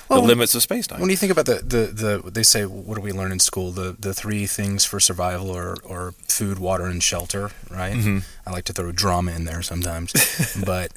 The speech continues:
Speaker 1: uh, w-, when you think about, yeah, yeah, um, uh, uh, industrialized agriculture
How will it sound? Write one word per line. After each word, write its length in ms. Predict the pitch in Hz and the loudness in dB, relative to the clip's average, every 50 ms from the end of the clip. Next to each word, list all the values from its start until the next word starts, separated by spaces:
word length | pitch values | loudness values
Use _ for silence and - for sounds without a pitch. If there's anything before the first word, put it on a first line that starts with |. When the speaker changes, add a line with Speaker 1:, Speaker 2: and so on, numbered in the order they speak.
| - - - | -10 -4 0
Speaker 1:
uh, 420 | 117 107 101 104 104 101 101 98 - - | 2 2 4 2 2 0 -2 -4 -6 -10
w-, 180 | - - - - - - - 151 165 | -12 -14 -12 -10 -10 -8 -6 -4 -2
when 80 | 170 | 0
you 80 | 175 170 | 0 0
think 140 | - - - | 0 0 2
about, 180 | 156 160 156 | 2 2 4
yeah, 260 | 165 175 180 131 98 98 | 4 4 4 4 4 0
yeah, 260 | - 120 131 123 120 | -4 -2 0 0 0
um, 480 | 101 - 113 113 110 110 104 101 98 - - - | 0 0 -2 -2 -2 -4 -4 -6 -8 -14 -14 -14
uh, 320 | - - - 104 95 95 92 90 - - - - - - - - - | -10 -6 -6 -4 -4 -6 -8 -10 -16 -18 -20 -20 -20 -20 -18 -16 -12
uh, 160 | 101 104 104 92 | -10 -8 -6 -4
industrialized 1040 | 117 120 120 120 120 - - 113 101 98 107 107 104 107 107 107 107 - - - | -2 2 2 4 4 4 4 2 0 0 0 -2 -4 -4 -2 0 2 2 2 2
agriculture 720 | - 104 117 123 117 - - 101 - - - - - - | 2 0 0 0 -2 -6 -6 -6 -4 -6 -6 -6 -8 -12